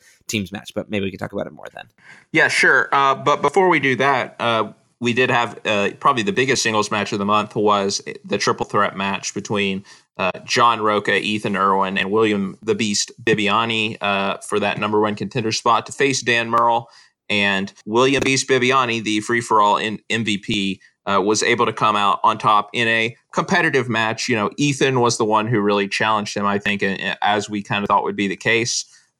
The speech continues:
Speaker 2: But Bibbs, you know, he, he's, uh, it tends to be a hot and cold player, but I think he's become a lot more consistent, uh, recently. And this just showed that, you know, there are few who can measure up to his pure trivia knowledge in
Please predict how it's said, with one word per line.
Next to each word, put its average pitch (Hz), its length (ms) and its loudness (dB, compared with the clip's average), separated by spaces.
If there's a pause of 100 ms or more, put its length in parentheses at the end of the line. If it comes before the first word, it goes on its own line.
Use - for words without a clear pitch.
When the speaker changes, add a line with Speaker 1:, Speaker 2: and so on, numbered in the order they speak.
Speaker 2:
But - 300 0
Bibbs, 127 400 2
you 123 120 0
know, 104 360 -2 (260)
he, 120 340 -2
he's, 131 280 0 (320)
uh, 101 120 0 (120)
it - 140 -6
tends 165 240 0
to 147 80 -2
be 127 120 2
a 120 80 2
hot 131 180 2
and 117 100 -8
cold 117 280 0
player, 117 340 2
but 101 160 0
I 101 80 0
think 113 180 -2
he's 104 180 -4
become 104 360 -2
a 101 80 2
lot 107 220 4
more 104 120 0
consistent, 98 720 -4 (320)
uh, 95 320 0
recently. 101 680 0
And 98 460 -2
this 117 180 0
just - 180 -2
showed 104 360 0
that, 95 320 -2 (320)
you 107 100 0
know, 98 340 -2 (120)
there 131 240 4
are 113 120 4
few 131 340 0
who 127 80 2
can 104 220 -2
measure 104 340 2
up - 160 -2
to 95 220 -2
his 98 300 0
pure 101 300 0
trivia 98 420 -2
knowledge 90 600 -2
in 90 420 -8